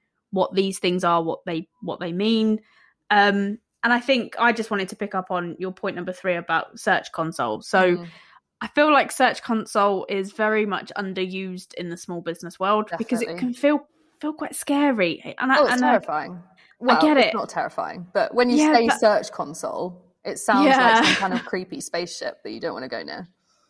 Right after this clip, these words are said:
Speaker 1: Yeah, and even when you kind of log into it, it can feel a bit overwhelming and like, "I
Speaker 2: Mm.
Speaker 1: don't know what these things mean." But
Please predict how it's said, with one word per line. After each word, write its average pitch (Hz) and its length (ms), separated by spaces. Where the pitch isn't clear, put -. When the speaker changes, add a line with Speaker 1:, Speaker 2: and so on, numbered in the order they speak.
Speaker 1:
Yeah, 240 480
and 247 140
even 285 260
when 285 140
you 262 80
kind 233 240
of 214 80
log 214 240
into 214 280
it, 87 140
it - 140
can 220 180
feel 220 200
a 202 60
bit 190 280
overwhelming 196 680
and 180 120
like, 170 260
"I - 60
Speaker 2:
Mm. - 20
Speaker 1:
don't 190 160
know 170 80
what 165 160
these 180 160
things 180 260
mean." 196 380
But 190 240